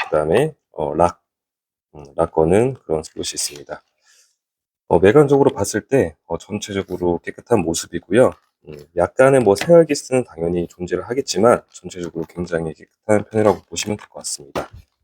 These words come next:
어, 상판은 원래 기스가 많은 제품으로서 저희가 이렇게 시트지 작업으로, 어, 깨끗하게 이제, 어, 작업을 하는데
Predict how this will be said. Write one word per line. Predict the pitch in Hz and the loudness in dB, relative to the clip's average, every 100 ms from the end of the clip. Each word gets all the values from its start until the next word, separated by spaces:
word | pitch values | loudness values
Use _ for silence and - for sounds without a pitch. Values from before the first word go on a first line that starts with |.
| _ _ _ _ _ _ | _ _ _ _ _ _
어, | 80 | -10
상판은 | - 160 165 180 170 107 | 0 2 4 6 6 6
원래 | 95 | 4
기스가 | 101 - - 143 127 | 0 -4 -2 2 2
많은 | 80 82 101 | 2 0 -4
제품으로서 | - _ 95 92 90 85 - 85 - 78 87 95 - | -6 _ -2 0 0 -2 -6 -8 -6 -2 0 0 -2
저희가 | 78 80 78 | -8 -8 -6
이렇게 | 78 - - | -8 -8 -6
시트지 | - - 135 104 | -6 -4 -4 -2
작업으로, | 82 85 - 78 110 - _ | -2 -2 0 2 2 2 _
어, | 76 | -12
깨끗하게 | 76 95 - - 110 101 98 95 | -10 -10 -8 -2 0 2 2 0
이제, | - - 76 - - _ _ _ _ - | -6 -6 -4 -6 -14 _ _ _ _ -20
어, | |
작업을 | - 87 90 87 | -4 0 2 0
하는데 | 113 127 101 90 87 | 0 0 4 2 2